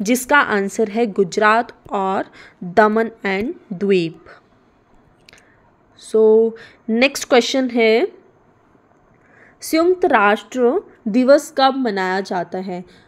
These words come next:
संयुक्त राष्ट्र दिवस जो है वो चौबीस अक्टूबर को मनाया जाता है। और यहाँ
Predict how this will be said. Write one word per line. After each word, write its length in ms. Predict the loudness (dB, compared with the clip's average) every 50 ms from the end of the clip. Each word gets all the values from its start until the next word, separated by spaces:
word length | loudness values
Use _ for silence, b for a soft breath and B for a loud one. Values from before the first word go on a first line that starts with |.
| b b -14
संयुक्त 400 | -8 -6 -4 -2 -2 -4 -2 0
राष्ट्र 440 | 0 2 2 2 0 -2 -4 -8 -8
दिवस 440 | -4 -4 -2 0 0 0 -2 -2
जो 120 | -4 -6 -4
है 180 | -4 -2 -2
वो 160 | -2 -4 -4 -8
चौबीस 520 | -4 0 0 0 0 0 -2 -6 -6 -6
अक्टूबर 580 | -4 -2 -2 -2 -2 -2 -2 -2 0 2 0 0
को 180 | 0 -2 -4
मनाया 360 | -4 -4 -4 -4 -4 -4 -4
जाता 340 | -4 -4 -6 -8 -8 -6 -6
है। 260 | -6 -4 -4 -4 -6 -6 B B B B B B B B
और 960 | -6 -2 0 0 2 0 0 2 4 4 6 6 6 4 4 2 0 -4 -8 -20 _ _ -4
यहाँ 300 | -2 -2 -2 0 -2 -2